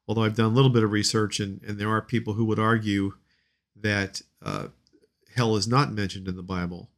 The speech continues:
that it's misinterpreted, and that over the course of two centuries or two millennium, not centuries, two thousand plus years, it's been interpreted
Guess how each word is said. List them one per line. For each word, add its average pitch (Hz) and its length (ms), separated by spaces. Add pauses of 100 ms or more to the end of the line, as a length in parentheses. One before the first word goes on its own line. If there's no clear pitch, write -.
(380)
that 104 100
it's 101 180
misinterpreted, 107 840 (460)
and 104 120
that 107 80
over 104 160
the 101 80
course 113 400
of 104 160
two 117 160
centuries 107 560
or 98 80
two 113 200
millennium, 104 500 (100)
not 92 160
centuries, 95 540 (500)
two - 120
thousand 110 440
plus 104 280
years, 123 540 (560)
it's 127 160
been 123 220
interpreted 101 720